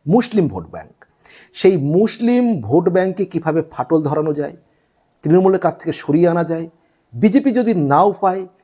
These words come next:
সেই ভোটগুলো যেন অন্য কোনো বাক্সে যায়, সেখানে বাম কংগ্রেসে যাক, বা যদি বিজেপি প্রতীকহীনভাবে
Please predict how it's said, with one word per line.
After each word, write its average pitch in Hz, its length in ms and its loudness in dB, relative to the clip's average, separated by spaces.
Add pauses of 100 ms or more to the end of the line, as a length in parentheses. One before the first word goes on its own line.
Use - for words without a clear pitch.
সেই 185 240 2
ভোটগুলো 165 400 0
যেন 175 160 0
অন্য 254 600 0
কোনো 214 260 0
বাক্সে 170 340 0
যায়, 165 220 -4
সেখানে 147 240 -6
বাম 110 200 -8
কংগ্রেসে 165 420 -2
যাক, 160 200 0 (760)
বা 160 180 6 (1200)
যদি 151 440 0
বিজেপি 202 560 0 (360)
প্রতীকহীনভাবে 196 1160 0